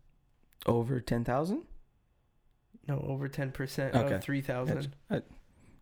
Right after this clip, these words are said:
Speaker 1: it's a Dragon Ball Z reference.
Speaker 2: Whatever.
Speaker 1: But
Speaker 2: So it wasn't Israel.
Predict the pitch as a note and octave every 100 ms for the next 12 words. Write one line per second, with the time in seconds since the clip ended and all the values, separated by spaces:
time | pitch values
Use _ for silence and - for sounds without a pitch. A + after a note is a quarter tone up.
0 | - B2+ - - A2+ G#2+ F#2+ F2 G2+ G2
1 | A2 - - - - - - - _ -
2 | - - - - - - - - - -
3 | - - - - - - - C#3+ B2+ A#2+
4 | E3 D#3 D#3 F3 G3+ G3 F3+ E3 C#3 C3
5 | B2+ B2+